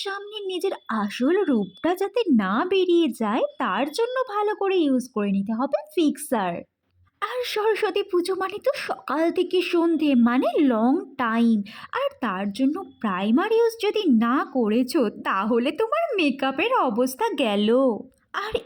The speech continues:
একটু ফর্সা ফর্সা দেখানোর জন্য কিন্তু আমি নিয়ে নিয়েছি ফাউন্ডেশন,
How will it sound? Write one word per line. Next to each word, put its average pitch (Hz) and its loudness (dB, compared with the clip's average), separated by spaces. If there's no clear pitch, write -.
একটু - -8
ফর্সা 359 0
ফর্সা 302 0
দেখানোর 214 0
জন্য 202 0
কিন্তু 220 -2
আমি 381 -6
নিয়ে 381 -8
নিয়েছি 403 -2
ফাউন্ডেশন, 427 0